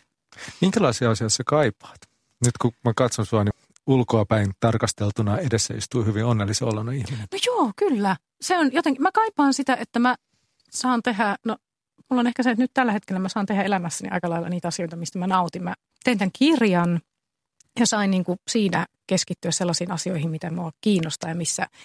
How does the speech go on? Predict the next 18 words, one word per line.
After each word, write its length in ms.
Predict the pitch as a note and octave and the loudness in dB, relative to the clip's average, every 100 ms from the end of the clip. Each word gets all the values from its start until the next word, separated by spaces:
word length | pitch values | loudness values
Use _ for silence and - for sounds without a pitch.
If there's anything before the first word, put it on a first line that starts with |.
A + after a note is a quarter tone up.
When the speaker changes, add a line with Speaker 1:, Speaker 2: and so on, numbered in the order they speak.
| - | 2
Speaker 2:
ja 40 | |
myös 140 | B3+ C4 | 2 4
kirjoittaa, 480 | D#4 F3+ C#3 - | 2 2 -2 -8
mikä 200 | C#3+ D3+ | -8 -4
on 80 | E3+ | 0
aina 180 | F#3 E3 | 0 0
se, 100 | F#3 | -4
mitä 200 | E3 D#3 | -4 -6
mä 100 | D#3 | -8
oon 100 | D#3+ - _ _ | -10 -14 _ _
halunnut 420 | - B3+ A3+ F3+ - | 0 2 2 0 0
tehdä. 300 | A#3 F#3+ F3 _ _ _ _ _ _ _ _ _ - | 2 4 2 _ _ _ _ _ _ _ _ _ -2
Ja 80 | |
sitten 380 | F3+ G#3 - F#3 | 0 0 0 0
mulla 200 | F#3 G3 | 2 2
on 120 | F#3 F3+ | 2 0
tutkijan 440 | D4+ - G#3+ F3+ - | -2 2 2 2 0
työ 280 | F#3 E3+ | 0 0